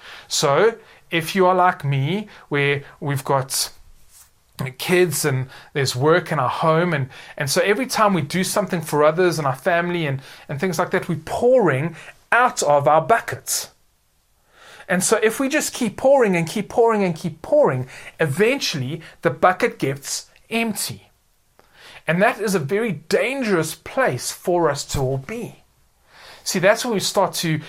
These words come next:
get burnout. That's when our relationships start to erode because we're always cranky and,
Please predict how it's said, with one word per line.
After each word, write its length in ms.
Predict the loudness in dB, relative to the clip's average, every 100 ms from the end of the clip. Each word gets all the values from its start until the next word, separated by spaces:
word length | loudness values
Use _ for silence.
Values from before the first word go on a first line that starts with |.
| -10
get 260 | -4 -4 0
burnout. 500 | 2 2 2 -4 0
That's 280 | 0 0 -2
when 400 | 0 2 0 -4 -12 0
our 160 | 4 4
relationships 640 | 4 2 0 -4 -4 -4
start 320 | -2 0 0
to 140 | -2 -2
erode 360 | 2 4 4
because 300 | 2 -4 -2
we're 60 | 0
always 240 | 0 -2
cranky 680 | -6 -2 0 0 -2 -6 -4
and, 140 | -4